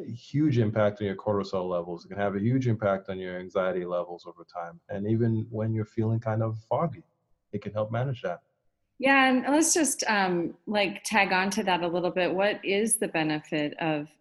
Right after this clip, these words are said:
Speaker 2: I know you kinda shared a little bit earlier, but what, again, is the benefit of tuning into your gratitude?
Speaker 1: Mm-hmm. Um, uh, g-, gratitude is, is such,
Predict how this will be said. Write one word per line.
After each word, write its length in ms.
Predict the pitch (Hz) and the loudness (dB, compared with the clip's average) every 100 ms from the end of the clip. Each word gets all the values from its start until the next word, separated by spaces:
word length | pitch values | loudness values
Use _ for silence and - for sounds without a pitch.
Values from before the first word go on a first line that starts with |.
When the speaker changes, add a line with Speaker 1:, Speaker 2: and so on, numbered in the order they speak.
| - | -6
Speaker 2:
I 80 | 180 | -2
know 140 | 185 | 0
you 180 | 190 185 | 2 0
kinda 300 | 180 190 175 | -2 -2 0
shared 360 | 175 - 185 170 | 0 0 2 2
a 40 | |
little 220 | 165 170 | 2 0
bit 200 | 170 165 - | 0 -2 0
earlier, 420 | 156 170 196 233 | 0 2 2 2
but 200 | 208 180 | 2 2
what, 160 | 202 | 4
again, 560 | 208 180 180 175 175 175 | 4 2 2 2 4 2
is 180 | - - | -2 -2
the 100 | 165 | 0
benefit 600 | 156 160 165 170 156 - | 2 0 0 -2 -2 0
of 340 | 156 147 147 - | 0 0 -4 -4
tuning 300 | 202 175 165 | 0 2 2
into 260 | 165 165 | 0 0
your 80 | 156 | 0
gratitude? 880 | 143 143 147 156 - 135 127 123 156 _ _ _ _ _ | 0 0 2 0 -2 -2 -2 -4 -8 _ _ _ _ _
Speaker 1:
Mm-hmm. 260 | 98 92 95 - _ _ _ _ _ _ _ - | -8 -8 -10 -16 _ _ _ _ _ _ _ 2
Um, 380 | 113 107 107 - 120 | 4 4 2 -2 2
uh, 220 | 110 107 - 113 - | 4 4 0 -8 -8
g-, 80 | 104 - - _ | -10 -12 -18 _
gratitude 560 | 123 123 120 117 117 104 | 4 6 4 4 2 4
is, 180 | 95 | 0
is 240 | - 98 - | -2 -6 0
such, 280 | 101 - | 0 0